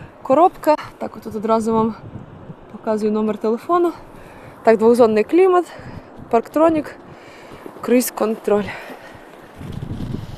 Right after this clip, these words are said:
Так, по можливості вам показую. Шестиступенева, так. І не видно, на жаль. Мені відблискує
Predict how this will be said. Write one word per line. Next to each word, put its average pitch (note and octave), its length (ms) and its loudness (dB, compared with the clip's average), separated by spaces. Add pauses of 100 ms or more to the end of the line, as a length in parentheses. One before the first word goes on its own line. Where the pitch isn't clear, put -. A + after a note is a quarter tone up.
(540)
Так, G#3 160 -6
по - 160 -6
можливості A3 680 2
вам G#3+ 180 2
показую. C#4 580 0 (1500)
Шестиступенева, C#4 920 -4
так. C4 200 -4 (1200)
І A#3 60 -6
не A#3 280 2
видно, F#3+ 320 2
на F#3+ 140 -4
жаль. C4+ 200 2 (1700)
Мені A3+ 320 6
відблискує A3+ 580 0